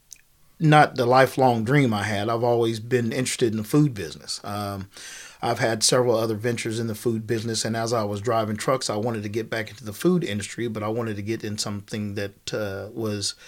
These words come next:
um, you know, low cost and low waste. And if I had waste, it wasn't gonna cost me an arm and a leg, like having to throw beef or,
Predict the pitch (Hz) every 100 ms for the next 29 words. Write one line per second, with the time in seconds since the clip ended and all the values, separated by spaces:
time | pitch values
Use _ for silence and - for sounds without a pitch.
0 | - - - - _ - 104 98 95 139
1 | 131 107 98 113 131 135 123 117 123 -
2 | 113 107 147 147 - 143 123 131 117 113
3 | 113 - 123 110 110 - 110 127 123 117
4 | 110 107 131 117 110 107 107 101 131 113
5 | - 107 104 101 - 110 117 107 101 113
6 | 113 107 98 - 110 107 104 - 110 104
7 | 107 117 120 127 - 90